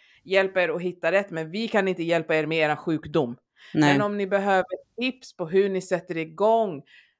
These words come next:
Speaker 1: fan vet jag, tränings-, fan, Milla är ju hälsocoach. Nu ska hon ha semester, men vad fan, anv-, ta tag i henne! Fan.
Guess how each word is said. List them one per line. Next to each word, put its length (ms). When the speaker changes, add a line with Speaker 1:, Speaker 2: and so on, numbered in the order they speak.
Speaker 1:
fan 140
vet 160
jag, 140
tränings-, 560
fan, 220
Milla 300
är 120
ju 220
hälsocoach. 840
Nu 100
ska 180
hon 180
ha 80
semester, 520
men 100
vad 180
fan, 220
anv-, 340
ta 80
tag 440
i 60
henne! 400
Fan. 500